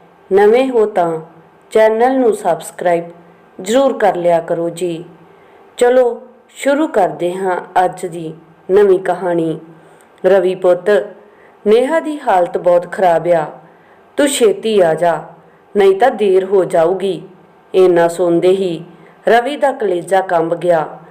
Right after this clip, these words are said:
ਉਹਨੇ ਤੁਰੰਤ ਆਫਿਸ ਤੋਂ ਛੁੱਟੀ ਲਈ ਤੇ ਅਗਲੇ ਦਿਨ ਸਵੇਰੇ ਹੀ ਪਿੰਡ ਵਾਲੀ ਬੱਸ ਫੜ ਲਈ। ਰਸਤਾ ਇਵੇਂ ਲੱਗ ਰਿਹਾ ਸੀ ਜਿਵੇਂ ਲੰਬਾ ਹੋ ਗਿਆ ਹੋਵੇ। ਜਿਵੇਂ ਹੀ ਰਵੀ ਆਪਣੀ ਭੈਣ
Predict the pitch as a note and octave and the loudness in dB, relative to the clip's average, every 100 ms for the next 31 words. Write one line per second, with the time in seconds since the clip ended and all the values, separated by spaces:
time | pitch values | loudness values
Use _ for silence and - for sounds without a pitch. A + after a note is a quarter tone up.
0 | - _ - F3 F#3 F3+ F3 E3+ F#3+ F#3+ | -20 _ 0 4 4 2 0 2 2 0
1 | - E3+ D#3+ G#3 G#3 G#3+ F#3 F3+ D#3 G3 | 0 0 0 -4 -2 0 0 -2 -4 0
2 | F#3+ F3 E3+ D#3+ - - - _ - A3+ | 2 2 2 -4 -14 -20 -20 _ 0 2
3 | A#3 A3 C4+ A#3+ B3+ B3 B3 F#3 E3 D#3+ | 4 2 0 0 -2 -2 -4 -4 -2 2
4 | G3 A3 A3 G3 F3 F3+ F#3+ E3 F3 D#3 | 2 2 0 0 2 2 2 0 -2 -4
5 | D#3 D#3 F#3+ F#3 D#3+ E3+ E3 D3+ - - | -4 -4 -4 -2 0 0 -2 -4 -12 -20
6 | _ - - _ F3+ G#3+ G#3+ A#3 C4+ - | _ -20 -20 _ 2 2 0 0 0 0
7 | - G3 G#3 A#3+ G3 F3 F3+ F3 E3+ E3+ | 0 2 4 4 2 0 0 2 2 0
8 | F#3 E3 D#3 - - _ F3+ G3 A3 A3+ | -6 -10 -12 -18 -20 _ -2 2 4 4
9 | G#3 F3 F#3 G#3 F#3+ E3+ E3+ E3+ E3+ E3 | 2 0 0 2 0 -4 -2 0 0 -2
10 | E3 D#3 - - - - - F3 A#3+ B3+ | -4 -6 -12 -20 -20 -20 -14 -2 2 2
11 | D#4 D4 B3+ G3 F3 F#3+ F3+ - F3 F3 | 2 2 2 2 2 2 0 0 -2 -4
12 | E3+ G3 F#3 E3 | 0 2 2 0